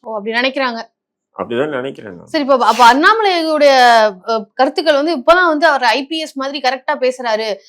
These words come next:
Speaker 1: அவர் போலீஸ் ஆபீசரா இருக்க போய் தான் வந்து அவருக்கு வந்து இந்த மாதிரி விவரங்கள்லாம் தெரியுது அப்படின்னு சொல்லி பெரிய அளவுல வரவேற்பு அண்ணாமலை
Speaker 2: லூசு
Speaker 1: கருத்து.
Speaker 2: பையன் மாதிரி பேசுறான் அவன் போலீஸ் ஆபீசரா.
Speaker 1: ம்.
Speaker 2: சொல்லுங்க, லூசு பையன் மாதிரி பேசுறான். போலீஸ் ஆபீசர் இருந்தா
Speaker 1: ஏன் அப்படி
Speaker 2: அப்படி
Speaker 1: சொல்றீங்க சார்?
Speaker 2: ஏன்னா
Speaker 1: அவரு
Speaker 2: போலீஸ் ஆபீசர் நீ ஒரு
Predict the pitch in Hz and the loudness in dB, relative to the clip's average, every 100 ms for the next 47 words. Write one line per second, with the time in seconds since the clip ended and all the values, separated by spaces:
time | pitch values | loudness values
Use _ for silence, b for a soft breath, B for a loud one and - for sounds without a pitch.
0 | b 226 220 277 339 349 311 269 294 302 | b -6 2 4 4 4 -2 -2 -2 0
1 | 285 294 254 269 269 269 269 254 226 220 | 2 0 0 0 0 -4 -4 -4 -6 -8
2 | 240 262 220 233 247 233 247 240 226 226 | -4 -2 -4 -6 -6 -2 -4 -4 -6 -6
3 | 220 220 214 214 196 220 233 233 254 226 | -8 -12 -6 -6 -6 -10 -12 -4 -4 -2
4 | 262 349 277 277 285 262 220 240 277 262 | -2 -2 0 -2 0 -2 0 0 0 -2
5 | 247 226 208 147 175 196 196 147 147 135 | -2 -2 0 4 8 8 6 4 4 6
6 | 135 160 123 117 123 120 110 98 123 131 | 4 4 2 2 2 2 2 2 4 4
7 | 101 87 80 76 76 71 78 _ _ 202 | 2 -6 -10 -16 -20 -20 -20 _ _ _
8 | 185 175 _ _ _ _ _ _ _ _ | -20 -20 _ _ _ _ _ _ _ _
9 | 135 160 110 87 101 180 196 151 131 110 | 0 0 -2 -4 4 6 6 6 0 2
10 | 135 135 107 87 82 - _ _ _ _ | 0 0 -2 -4 -12 -16 _ _ _ _
11 | _ _ _ _ _ 151 165 113 95 90 | _ _ _ _ _ 4 4 2 -6 -8
12 | 87 98 98 113 330 320 302 277 269 262 | -10 -10 0 2 4 2 0 0 0 4
13 | 285 - - - 185 165 156 131 131 143 | 4 6 6 6 6 8 6 4 2 2
14 | 139 135 131 | 4 6 8